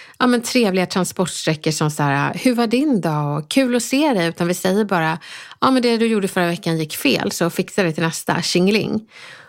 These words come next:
Och då kan det bli ganska otrevligt. Och det fina är att mina kollegor som egentligen är i beroendeställning till mig, jag tycker inte om att säga det, men man måste ha den medvetenheten när man är chef.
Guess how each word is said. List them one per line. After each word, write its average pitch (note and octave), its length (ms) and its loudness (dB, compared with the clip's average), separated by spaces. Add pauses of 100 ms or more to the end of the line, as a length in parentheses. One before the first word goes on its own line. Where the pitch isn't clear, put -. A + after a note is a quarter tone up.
(120)
Och A3 120 2
då A3+ 80 4
kan C#4+ 160 2
det C4+ 80 4
bli F#3 160 2
ganska F3+ 360 0
otrevligt. A#3 840 0 (540)
Och B3 100 4
det B3+ 60 2
fina D4 440 2
är G#3 40 2
att G3+ 80 -4
mina B3+ 340 2
kollegor F3+ 340 2
som F#3 340 0 (260)
egentligen B3+ 640 2
är E3+ 160 0
i F3 220 0
beroendeställning A#3+ 1120 0
till G#3+ 160 0
mig, - 400 -2
jag A3+ 140 -2
tycker C4+ 160 0
inte B3 140 2
om B3 260 2
att G3 80 0
säga G#3 320 2
det, F#3 100 0
men F3+ 120 -2
man F#3+ 120 0
måste G#3+ 360 0
ha F#3 140 2
den F3 120 0
medvetenheten F3 720 0
när D#3+ 60 2
man D#3+ 120 0
är E3 40 -2
chef. - 560 -2